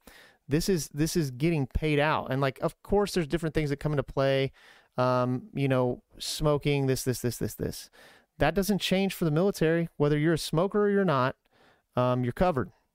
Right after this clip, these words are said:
okay? But realistically, realistically, if you have full coverage in the military, right, you would have to take this twelve thousand six hundred twenty-four dollars and you'd have to add it to your pay.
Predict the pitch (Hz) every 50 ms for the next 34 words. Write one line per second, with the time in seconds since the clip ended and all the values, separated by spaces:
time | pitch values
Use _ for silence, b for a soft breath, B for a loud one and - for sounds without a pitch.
0 | _ _ _ _ _ _ _ _ _ _ - - 127 - 127 135 135 143 143 B
1 | B B B B B _ - 175 185 185 143 - - _ _ _ _ _ _ _
2 | _ _ - - _ _ _ _ _ _ _ - 123 110 120 131 143 147 151 160
3 | 180 185 180 - - 147 - - 113 101 92 87 - _ _ _ _ - 127 143
4 | 151 160 175 - - 143 - - 113 104 92 101 - - 120 156 190 180 170 147
5 | - - - - 160 175 175 - 196 196 185 139 131 127 120 - - - - 135
6 | 127 120 123 151 185 190 143 - - 117 104 90 92 101 113 151 165 - _ -
7 | - _ B B B B B B B B B B B B B B _ - 127 170
8 | 208 220 190 196 180 - 135 - - 170 165 143 - - - 143 135 - - -
9 | - 151 165 170 - - 170 165 165 160 135 127 110 110 - - 147 - - 180
10 | 165 151 131 - - - 147 151 143 - 143 127 127 139 156 123 87 87 - -
11 | - 135 139 - - - 190 196 - - - - 147 156 180 190 - - - 156
12 | 143 139 151 - - 202 233 254 190 - - -